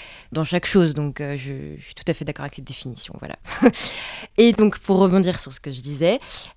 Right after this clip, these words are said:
voilà, j'essaye de me rendre compte que ce qu'on m'a appris à l'école, eh bien, c'est pas gage de vérité. C'est-à-dire qu'il y avait beaucoup, beaucoup d'artistes d'hommes. Je pense notamment à la figure de Picasso, qu'on a tendance à transcender.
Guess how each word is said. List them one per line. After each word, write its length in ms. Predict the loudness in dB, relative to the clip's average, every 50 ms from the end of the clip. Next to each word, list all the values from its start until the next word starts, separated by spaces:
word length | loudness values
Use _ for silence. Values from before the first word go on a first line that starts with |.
| _ 0
voilà, 220 | 2 4 4 4 2
j'essaye 480 | 2 0 0 2 4 4 4 4 2
de 400 | 0 0 2 4 4 4 2 0 -2 -2
me 140 | 2 2 4
rendre 240 | 4 6 4 4 4
compte 180 | 6 4 4
que 80 | 4 2
ce 80 | 0
qu'on 100 | 2 2
m'a 120 | 2 4 2
appris 200 | 2 2 2 2
à 60 | 2
l'école, 460 | 0 0 -2 0 2 2 2 2 0 -4 -10 -20 -20 -20 -20 -16 _ -4
eh 80 | -2
bien, 300 | 2 4 6 6 6 4 2
c'est 220 | 0 -4 -4 -2
pas 160 | 2 4 6 6
gage 160 | 6 6 6
de 80 | 4
vérité. 420 | 4 4 2 2 0 -2 -4 -6 -8 -10 -16 -20 -20 -20 -20 -20 -20 -18 -16
C'est-à-dire 440 | -6 -2 0 2 2 2 0 0 -2
qu'il 300 | -2 2 4 4 4 2 2 2
y 80 | 2
avait 320 | 4 4 6 6 6 6 4
beaucoup, 400 | 4 4 4 4 4 2 0 2
beaucoup 540 | 4 4 2 2 2 2 4 4 4 2 0 -2
d'artistes 440 | -2 -2 -2 -2 -4 -6 -4 -2 -2
d'hommes. 320 | 2 2 4 4 4 2 0 -2 -8 -18 -14 -12 -8
Je 100 | -4 -2
pense 140 | -2 -2 0
notamment 360 | 0 2 2 4 6 6 6
à 80 | 6 6
la 100 | 4 2
figure 600 | 0 -4 -6 -2 0 2 2 2 4 2 2 2
de 100 | 0 -2
Picasso, 640 | -2 -4 -2 2 4 4 4 4 4 2 2 2 0 -4 -12 -20 -20 -20 _ _
qu'on 120 | -4 -2
a 80 | -2 0
tendance 320 | 0 2 2 2 2 0
à 80 | -2 -4
transcender. 720 | -4 -4 -2 -2 -2 0 0 2 2 2 2 2 0